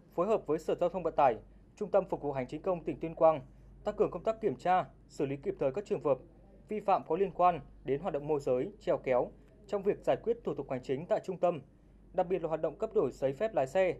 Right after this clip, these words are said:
thuộc thẩm quyền giải quyết của Sở Giao thông Vận tải. Sở Giao thông Vận tải chủ trì phối hợp với các cơ quan, đơn vị liên quan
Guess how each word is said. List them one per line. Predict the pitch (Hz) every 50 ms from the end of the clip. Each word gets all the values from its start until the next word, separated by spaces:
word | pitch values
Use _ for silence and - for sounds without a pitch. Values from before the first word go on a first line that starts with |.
| -
thuộc | - 151 -
thẩm | - 160 127
quyền | - - 135 131
giải | - 127 117
quyết | - 185 214 214 208 - - - - -
của | - - 156 131
Sở | - - 143
Giao | 120 147 156
thông | 160 170 147
Vận | 147 135
tải. | - - 240 214 - - - - - _ _ - - - - - - - - - - 202 202 196 - - - - - - - - - - - - - - - - - - - - -
Sở | - - 180
Giao | 165 214 214
thông | 226 233
Vận | 214 208 208
tải | 175 156 135
chủ | - - 143 131
trì | - - 170 165
phối | 151 143 165 175
hợp | 202 220 185 135 -
với | - 139 139
các | 139 214 202
cơ | - 185
quan, | 170 - 175 175 170 139 127
đơn | 151 156 156 151
vị | 165 151
liên | 156 180 170 165
quan | 165 160 160 156